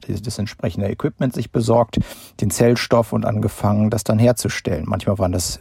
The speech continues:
ehemalige T-Shirt-Fabriken oder auch andere Unternehmen haben das gemacht, unter anderem auch Großkonzerne, also B Y D etwa, einer der größten Elektromobilitätsanbieter der Welt, die, ähm, stellen vor allem Batterien für Elektroautos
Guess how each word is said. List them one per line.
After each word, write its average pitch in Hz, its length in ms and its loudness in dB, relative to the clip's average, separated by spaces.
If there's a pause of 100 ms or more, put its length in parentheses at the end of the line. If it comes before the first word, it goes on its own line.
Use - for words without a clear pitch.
ehemalige 87 420 0
T-Shirt-Fabriken 117 960 0
oder 113 260 2
auch 107 120 -4
andere 113 280 2
Unternehmen 95 560 0 (300)
haben 104 160 0
das - 160 -2
gemacht, - 320 0
unter 101 260 2
anderem 110 340 4
auch 104 140 0
Großkonzerne, 101 800 -2
also 95 240 -2
B 107 200 0
Y 98 220 2
D 117 260 2
etwa, 101 320 0
einer 98 260 -4
der 95 100 -2
größten 104 460 -2
Elektromobilitätsanbieter 107 2000 -2
der 101 180 -2
Welt, 113 400 -2 (140)
die, 101 240 -2 (240)
ähm, 104 380 -2 (180)
stellen 98 540 -2
vor - 200 -4
allem 104 220 0
Batterien 110 560 0
für 104 540 -2
Elektroautos 104 480 -4